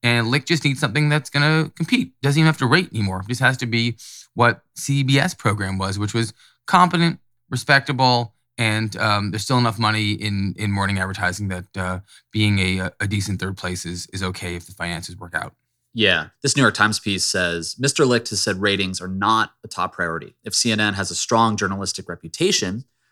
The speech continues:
Speaker 2: he can attract blue chip advertisers," he has told associates. And Dylan has sort of written about this too, that Malone and, and Zaslav and Licht are just, like, kind of gesturing toward the idea that this is a reputational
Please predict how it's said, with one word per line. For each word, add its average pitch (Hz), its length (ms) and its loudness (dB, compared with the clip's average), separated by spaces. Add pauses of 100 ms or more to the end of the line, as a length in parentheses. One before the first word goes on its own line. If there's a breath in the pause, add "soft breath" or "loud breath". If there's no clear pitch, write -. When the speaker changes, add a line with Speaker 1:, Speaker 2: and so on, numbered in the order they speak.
Speaker 2:
he 113 120 -6
can 104 100 -4
attract 90 540 0
blue 87 140 -8
chip 80 260 -8
advertisers," 78 720 -6
he 90 100 -8
has 80 120 -8
told 78 320 -12 (120)
associates. 80 500 -8
And 117 140 -2
Dylan 139 240 4
has 123 120 2
sort 101 160 -2
of 85 200 -6
written 90 180 -6
about 82 260 -4
this - 200 -8
too, 85 260 -6
that 80 220 -4 (300)
Malone 95 800 0
and, 92 180 -10
and 85 300 -8 (160)
Zaslav 90 580 4
and 87 140 -8
Licht 92 240 -2
are 95 60 -8
just, - 400 -8
like, 92 180 -4
kind 98 300 0
of 90 240 -2 (320 soft breath)
gesturing 95 400 -2
toward 92 220 -4
the 90 100 0
idea 87 320 -2
that 85 140 -8
this 90 180 -6
is 90 140 -6
a 87 180 -6
reputational 85 1000 -6